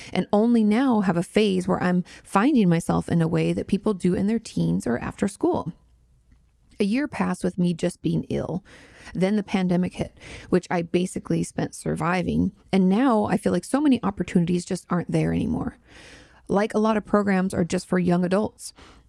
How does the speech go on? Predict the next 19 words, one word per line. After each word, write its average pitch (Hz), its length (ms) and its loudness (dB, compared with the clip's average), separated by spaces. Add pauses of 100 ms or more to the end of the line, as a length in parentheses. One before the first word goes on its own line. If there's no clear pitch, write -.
(640)
And 196 100 2
I 180 40 0
feel 190 180 0
like 190 160 -2
I'd 180 260 -2
be 185 160 2
ready 196 360 0
to - 140 -6
use 214 360 0
them 180 260 0 (300)
just 226 220 -2
when 247 120 2
it's 208 160 -4
too - 280 -2
late 185 320 0
and 175 100 2
I 175 60 -2
don't 170 200 -2
qualify. - 640 -2